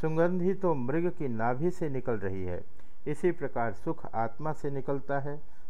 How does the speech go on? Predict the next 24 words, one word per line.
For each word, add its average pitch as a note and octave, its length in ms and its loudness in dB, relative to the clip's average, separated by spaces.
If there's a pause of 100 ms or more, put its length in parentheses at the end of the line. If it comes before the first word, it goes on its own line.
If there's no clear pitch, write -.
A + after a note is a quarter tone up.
पर D#3 120 2
हम D#3+ 300 2
अज्ञान C3 540 0
से - 280 0 (120)
उसे B2+ 360 0
अन्यत्र A2 560 0
ढूंढते A2 360 0
फिरते G#2 360 -2
हैं। F2 260 -2 (580)
धर्म E3+ 340 2
वह E3 140 4
है E3 320 2 (120)
जो C#3 180 2
इस - 280 -2
सत्य E3 280 2
का A#2+ 180 0
हमें A#2+ 320 0
ज्ञान A#2 260 0
कराता F#2 460 0
है। F2+ 160 -2 (560)
ऐसा D#3 340 2
धर्म D3+ 300 0
यदि C#3 420 0
अर्थ D#3 260 -2